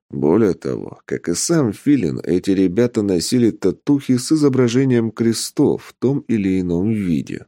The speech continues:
А еще, когда Тапок стал задавать вопросы касательно одежды этих телохранителей, вылезли другие подробности и детали. У Тапка не осталось никаких сомнений. Охраняли Филина чистильщики.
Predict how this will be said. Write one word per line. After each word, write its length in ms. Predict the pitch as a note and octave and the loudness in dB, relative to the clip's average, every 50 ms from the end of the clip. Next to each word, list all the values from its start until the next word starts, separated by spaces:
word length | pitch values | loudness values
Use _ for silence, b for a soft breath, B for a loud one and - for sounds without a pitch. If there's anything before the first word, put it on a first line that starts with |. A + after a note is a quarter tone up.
| _ _ _ | _ _ _
А 80 | - A#1 | -8 -8
еще, 540 | A1+ - - - - - G2+ A#2 F#2+ B1 - | -8 -6 -6 -6 -6 -4 -2 -4 -4 -4 -8
когда 380 | - - A1 B1+ E2 F2 A2+ A2+ | -8 -6 -4 -2 2 2 2 2
Тапок 520 | A2+ - B2 B2+ B2+ A#2 - G#2 G2 - | 2 2 2 2 2 2 0 0 -2 -2
стал 280 | - - A2 A#2 A#2+ A2 | -4 -2 0 2 2 2
задавать 500 | F#2+ F#2+ F2+ F2 F2+ F2+ G#2 A#2 - - | 2 0 0 2 2 4 4 2 2 2
вопросы 500 | G2 F#2 D#2 - - A2 A#2 - - F2 | 0 -2 0 0 0 -2 0 0 -4 -6
касательно 680 | - D2+ D#2 - - G#2+ G#2+ - F#2 F2 F2 E2+ E2 - | -6 -6 -6 -2 -2 -2 -2 -2 -2 -4 -2 -4 -4 -6
одежды 680 | - - D#2+ D2 C#2+ F#2 A#2+ D3 C#3 A#2 G2 F2 D2 | -4 -4 -4 -4 0 0 0 0 0 0 0 0 0
этих 340 | C#2+ C#2 - C2+ C2+ - - | 0 -4 -6 -10 -12 -12 -10
телохранителей, 1000 | - - D#2+ D#2+ D#2 D2+ - E2 F#2 G2 F#2+ F2 C#2+ - - - - G1+ - - - - | -4 -2 0 0 0 -2 0 0 0 0 0 -2 -4 -6 -8 -10 -12 -12 -12 -16 -18 -14
вылезли 640 | - B1+ B1 B1 D2+ A2+ C#3+ D3 C#3 C3+ C3+ C3+ C3+ | -10 -8 -4 -2 -2 0 0 0 -2 -2 0 2 2
другие 460 | B2+ B2+ B2+ B2+ A#2+ C#3 D#3+ C#3 G#2 | 2 4 2 2 2 2 2 0 0
подробности 800 | - - D#2 D#2 D2+ E2+ F2+ G2 G2+ G2+ G2+ G2+ F#2+ - - G#2 | 0 -2 -2 0 2 2 2 2 0 0 -2 -2 -4 -4 -4 -4
и 200 | G2+ - - G2 | -4 -4 -4 -6
детали. 800 | F2+ F2 G2 F#2+ - _ - D#2+ C2 A#1 G1+ G1+ G1+ - - - _ _ _ _ _ _ _ _ _ _ _ | -4 -2 -4 -4 -4 _ -6 -4 -4 -6 -8 -10 -12 -14 -16 -20 _ _ _ _ _ _ _ _ _ _ _
У 140 | - F2+ G2+ | 0 0 0
Тапка 500 | A#2 - G3 F#3 F3 F3 _ - D3+ C#3+ | 0 0 0 0 0 -2 _ 0 2 2
не 140 | C3 A#2+ A2 | 4 4 4
осталось 680 | G#2 F#2+ - - - G2 F#2 F2+ F2 F2 E2 - - | 2 2 0 -2 0 0 2 2 2 0 0 -2 -2
никаких 720 | G2 A#2 C#3 D#3 D3+ - C#3 B2+ B2 - F2 E2 C#2+ - | -2 0 0 0 0 0 -2 -2 -2 -2 -4 -4 -2 -4
сомнений. 760 | - - F2+ F2+ F2+ E2+ E2 D#2 C#2 B1+ A1 G1+ - - - _ | -4 -2 -2 -2 -2 -2 -2 -4 -4 -6 -8 -10 -14 -20 -20 _
Охраняли 720 | - - C#2 - - E2 F#2 A#2 D3 D#3+ D#3 C#3+ B2+ A2+ | -6 -4 -4 0 2 2 2 4 4 4 4 4 4 2
Филина 480 | G#2 - - D3 C#3+ C3+ B2+ B2 A#2 A2+ | 2 2 2 4 4 4 4 4 2 0
чистильщики. 1080 | A2+ - - D3+ C#3+ G#2+ - - - - - - - - - - - - - - - | 0 -2 0 2 2 2 0 -2 -8 -10 -8 -6 -6 -8 -8 -8 -12 -16 -20 -20 -20